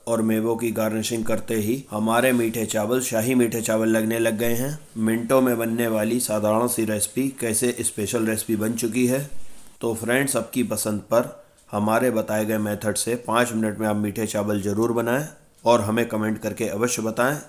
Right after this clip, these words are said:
ये आपको कैसे लगे। हमें आपके अमूल सुझाव और कमेंट्स का इंतज़ार रहता है। हमारी सदैव ये कोशिश रहती है कि कम से कम समय में हम आपको अच्छी से अच्छी रेसिपी बनाकर दिखाएं।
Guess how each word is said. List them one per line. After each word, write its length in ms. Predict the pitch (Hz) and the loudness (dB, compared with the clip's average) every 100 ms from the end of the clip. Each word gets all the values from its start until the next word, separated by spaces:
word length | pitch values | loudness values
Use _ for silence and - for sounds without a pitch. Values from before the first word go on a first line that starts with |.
| - | -2
ये 60 | 113 | 2
आपको 280 | 101 - 107 | 2 0 -2
कैसे 320 | 107 98 120 | 0 0 2
लगे। 280 | 113 117 151 - - - | 2 0 -4 -8 -20 -4
हमें 260 | 113 135 | 0 2
आपके 300 | 127 120 - 113 | 2 2 0 -2
अमूल 320 | 113 117 127 | 2 2 2
सुझाव 280 | 127 107 113 | 0 2 2
और 100 | 117 | 2
कमेंट्स 340 | 113 113 110 | 0 0 0
का 120 | - | -2
इंतज़ार 360 | 101 92 104 110 | -4 -2 -2 -2
रहता 320 | 107 107 113 | -4 -4 -4
है। 180 | 117 135 - - - - 110 | 0 -2 -2 -10 -18 -14 -4
हमारी 380 | 110 117 135 139 | 0 2 2 0
सदैव 400 | - 110 131 123 | 0 2 2 2
ये 80 | 117 | 0
कोशिश 380 | 113 101 113 98 | -2 -2 -4 -4
रहती 340 | 95 90 101 | -6 -4 -2
है 140 | 107 135 - _ _ - | 0 -2 -6 _ _ -8
कि 80 | 113 | -2
कम 240 | 131 139 | 2 2
से 140 | 139 | 0
कम 180 | 117 117 | -2 -2
समय 320 | 110 101 101 | 0 0 0
में 140 | 101 110 | -2 -2
हम 180 | 104 104 | 0 -2
आपको 360 | 98 - 123 | -4 -4 -2
अच्छी 400 | 131 113 113 - 120 | 0 -2 -4 -2 0
से 100 | 110 | -2
अच्छी 280 | - - 131 - - | -2 -4 -4 -6 -8
रेसिपी 300 | 110 107 - | -4 -2 -2
बनाकर 440 | 101 101 101 104 101 | -2 -2 -2 -2 -2
दिखाएं। 360 | 101 110 120 | -4 -2 -2